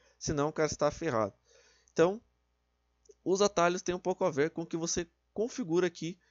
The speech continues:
no Battle Log, cara. "Ah, mas como que você vai usar a bolsa de munição?" Quem que dá bolsa de munição? É o suporte. E quem que dá kit de primeiros socorros? É o pessoal de assalto. Então você tem,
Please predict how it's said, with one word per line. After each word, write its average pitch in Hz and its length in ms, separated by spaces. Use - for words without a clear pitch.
no 151 180
Battle 160 460
Log, 127 400
cara. - 220
"Ah, 240 140
mas 226 120
como 240 220
que - 60
você 247 100
vai 214 140
usar 180 340
a - 20
bolsa 190 380
de 202 80
munição?" 196 340
Quem 247 180
que 269 120
dá 190 100
bolsa 175 240
de 160 40
munição? 147 300
É 175 80
o 185 80
suporte. - 680
E 185 80
quem 220 180
que 220 120
dá 190 120
kit 185 300
de 165 80
primeiros 165 320
socorros? 139 540
É 143 120
o 160 60
pessoal - 340
de 180 100
assalto. 151 420
Então 160 180
você 147 220
tem, 139 280